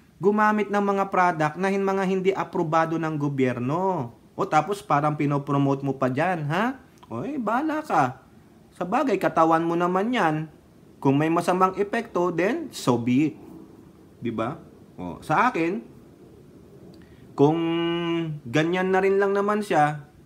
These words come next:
may tinutusok siya, hindi niya alam, unproven. Sabi nga, unproven ha, sabi ni Doktor Liechon,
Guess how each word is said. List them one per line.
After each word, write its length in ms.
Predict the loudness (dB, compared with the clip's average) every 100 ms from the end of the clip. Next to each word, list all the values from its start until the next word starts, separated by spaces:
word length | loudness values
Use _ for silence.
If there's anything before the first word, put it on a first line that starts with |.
| -20 -10
may 160 | -8
tinutusok 720 | -2 0 0 0 -2 -2 -4
siya, 160 | -2 0
hindi 240 | 2 2
niya 160 | 0 0
alam, 240 | 0 0
unproven. 560 | 0 -2 2 2 2 -2
Sabi 320 | 0 0 2
nga, 160 | 0 0
unproven 640 | 2 2 4 4 4 2
ha, 80 | 0
sabi 320 | 0 0 2
ni 160 | 0 0
Doktor 400 | -2 -2 -2 0
Liechon, 560 | 0 0 0 -2 -2